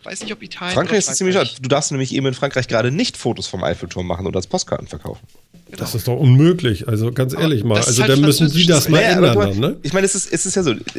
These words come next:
Speaker 2: es ist ja, man kann das ja immer so, diesen, jetzt diesen Einzelfall sehen und sagen, das ist doch irgendwie alles bescheuert. Ja, klar. Aber nichtsdestotrotz ist das, ist das Bauen und auch das Designen eines Hauses ist ein künstlerischer Akt.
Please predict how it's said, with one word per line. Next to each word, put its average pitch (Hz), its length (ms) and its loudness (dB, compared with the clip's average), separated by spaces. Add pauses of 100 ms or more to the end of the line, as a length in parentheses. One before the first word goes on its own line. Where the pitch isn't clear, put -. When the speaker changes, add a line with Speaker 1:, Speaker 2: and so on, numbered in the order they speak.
(480)
Speaker 2:
es 139 220 -4
ist 185 100 -4
ja, 180 140 0
man 170 100 -2
kann 180 140 0
das 196 100 0
ja 180 80 2
immer 170 240 0
so, 170 160 0
diesen, 156 240 -2
jetzt 156 160 -4
diesen 151 140 -4
Einzelfall 214 480 0
sehen 196 260 0
und 175 80 -2
sagen, 170 160 0
das 143 120 2
ist - 40 -2
doch 117 60 0
irgendwie 104 200 2
alles 90 160 0
bescheuert. 78 440 -2
Ja, - 80 0
klar. - 320 -2 (240)
Aber 165 360 0 (480)
nichtsdestotrotz 180 680 -2
ist - 180 -4
das, - 240 -6
ist - 160 -4
das 117 140 -4
Bauen 196 520 -2
und 113 140 -6
auch 104 80 -4
das 117 160 -8
Designen 110 560 -2
eines 113 320 -6
Hauses 127 400 -2
ist 170 120 -8
ein 123 100 -4
künstlerischer 135 640 -4
Akt. - 280 -10